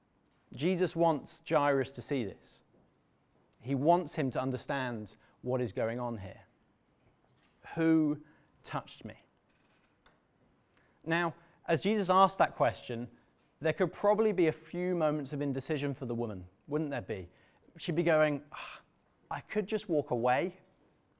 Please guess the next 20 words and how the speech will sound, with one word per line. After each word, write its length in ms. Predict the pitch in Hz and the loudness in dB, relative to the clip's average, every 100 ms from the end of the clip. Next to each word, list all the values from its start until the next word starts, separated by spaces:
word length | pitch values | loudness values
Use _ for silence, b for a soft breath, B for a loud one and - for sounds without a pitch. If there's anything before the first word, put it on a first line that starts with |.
| - | -16
Nobody 360 | 131 156 180 175 | -12 -6 -4 -4
would 160 | 170 | -2
know." 320 | 131 139 160 - _ _ _ _ _ _ 127 | -4 -4 -6 -8 _ _ _ _ _ _ -8
He 60 | |
might 160 | 139 143 | -4 -2
be 100 | 135 | -2
angry. 400 | 135 139 117 92 - _ | -2 -2 -4 -6 -12 _
The 80 | - | -14
crowd 500 | - 156 170 190 139 - - | -4 -2 0 2 0 -2 0
probably 240 | 165 156 | 2 2
will 260 | 123 170 208 | 4 6 6
be 140 | 147 | 4
angry. 340 | 117 107 101 | 0 -2 -4
"I'm 180 | 110 147 | -2 0
unclean. 460 | 156 139 180 180 113 | 0 -2 0 0 0
She 100 | 110 | -4
shouldn't 200 | 180 165 | -4 -2
have 80 | 120 | 0
been 220 | 170 139 | 0 -2
there. 180 | 95 | -6